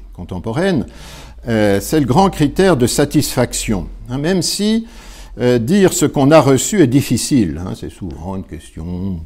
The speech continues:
d'ambiance. Bon. Or, je le redis, avant les années, disons, dix-neuf cent soixante-dix, hein, la mise en œuvre de la dernière réforme liturgique, il ne serait venu à personne l'idée de s'interroger ainsi,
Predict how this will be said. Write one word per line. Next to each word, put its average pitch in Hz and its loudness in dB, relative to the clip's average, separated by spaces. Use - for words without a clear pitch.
d'ambiance. 78 -14
Bon. - -18
Or, 147 4
je - -20
le 101 -10
redis, 165 -4
avant 151 6
les 123 4
années, 113 4
disons, 80 -6
dix-neuf 90 -4
cent 101 -6
soixante-dix, 143 -6
hein, 95 -10
la 82 -10
mise 95 -6
en 101 -4
œuvre 87 -4
de 78 -10
la 87 -8
dernière 87 -6
réforme 113 -2
liturgique, 175 -2
il 202 4
ne 185 8
serait 160 4
venu 156 4
à 139 8
personne 185 0
l'idée 139 4
de 135 4
s'interroger 117 -2
ainsi, 214 -8